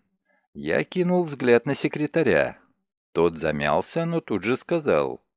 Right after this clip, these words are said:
«Если вы хотите повидаться с Ниро Вульфом, я готов пойти с вами. Но на вашем месте я бы взял с собой адвоката». «Какие у меня встречи?»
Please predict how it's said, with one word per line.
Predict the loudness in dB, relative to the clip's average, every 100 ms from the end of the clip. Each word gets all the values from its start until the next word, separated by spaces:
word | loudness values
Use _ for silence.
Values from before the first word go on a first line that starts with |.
| _ _
«Если | 0 2 2 0
вы | -2
хотите | 2 0 0 -4 -2
повидаться | 0 2 4 4 2 -4
с | -2
Ниро | 0 2 2
Вульфом, | 2 -2 -2 -4 -4 -6 -16 _ -12
я | 0 2
готов | 2 0 0 0
пойти | 0 -2 0 -2
с | 0
вами. | 2 4 2 -4 -12 _ _ _ _ _
Но | -6 0
на | 4
вашем | 4 4 2
месте | -2 0 -2 -4 -4 0
я | 2 2
бы | 0
взял | 2 2 2
с |
собой | 0 0 4 2
адвоката». | 2 -2 2 2 2 0 -2 -2 -8 _ _ _ _ _ 0
«Какие | 2 2 2 2
у | 2
меня | 0 0 -2
встречи?» | -2 0 2 2 0 -2